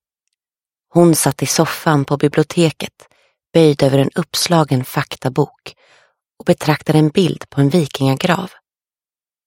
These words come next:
I tanken stod hon själv framför gropen där den döde hövdingen just lagts till vila, tillsammans med sina jordiska skatter och en slaktad häst. Jorun tyckte synd om hästen.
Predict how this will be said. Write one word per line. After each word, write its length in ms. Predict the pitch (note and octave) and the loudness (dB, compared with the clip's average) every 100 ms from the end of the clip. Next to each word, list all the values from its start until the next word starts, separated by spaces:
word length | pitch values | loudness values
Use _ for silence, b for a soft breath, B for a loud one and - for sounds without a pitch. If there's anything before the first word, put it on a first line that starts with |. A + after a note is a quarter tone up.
| _ _ _ _ _ _ - | _ _ _ _ _ _ -6
I 80 | D3 | -4
tanken 540 | - C3+ C3 - D3 | 0 0 0 0 -2
stod 220 | - D3 | 0 2
hon 120 | C#3+ | 2
själv 300 | C#3+ E3+ D#3+ | 2 0 0
framför 360 | D3 - C3+ - | 0 -2 -2 -2
gropen 560 | D#3 D#3+ D#3 - C3 C#3 b b b | -2 0 -2 -4 -4 -6 b b b
där 120 | C#3+ | 0
den 160 | D3 D3 | 2 4
döde 360 | F3 D3 - | 4 2 2
hövdingen 600 | D#3 E3 D3 - D#3+ C#3 | 0 0 -2 -4 -2 0
just 300 | C#3+ F3+ - | 0 -4 -6
lagts 300 | D3 C3+ - | -8 -10 -10
till 160 | - D3+ | -4 0
vila, 360 | D3+ C#3 C3 - _ _ _ _ _ - | 2 2 -2 -10 _ _ _ _ _ -4
tillsammans 440 | D3+ D3 C3+ - | 0 2 2 0
med 100 | C#3 | -4
sina 240 | - C3+ | -2 0
jordiska 520 | C3+ D3+ C#3+ C3+ - C3+ | 0 0 0 -4 -6 -8
skatter 560 | - D#3 - - F3 - _ _ | -6 -6 -6 -12 -12 -12 _ _
och 60 | C#3+ | -2
en 80 | B2+ | 0
slaktad 500 | - C#3 - - G#2+ | 0 -2 -6 -10 -6
häst. 440 | C#3 - - - _ _ _ _ _ _ _ _ _ _ _ _ _ _ _ _ _ - | -4 -4 -8 -16 _ _ _ _ _ _ _ _ _ _ _ _ _ _ _ _ _ -2
Jorun 380 | D3+ D3 C#3 C3+ | 2 4 4 2
tyckte 320 | - - - | -2 -6 -6
synd 320 | - D3 C#3+ | -2 2 2
om 100 | C3 | 2
hästen. 460 | C3+ - - D#3+ | -2 -4 -6 -6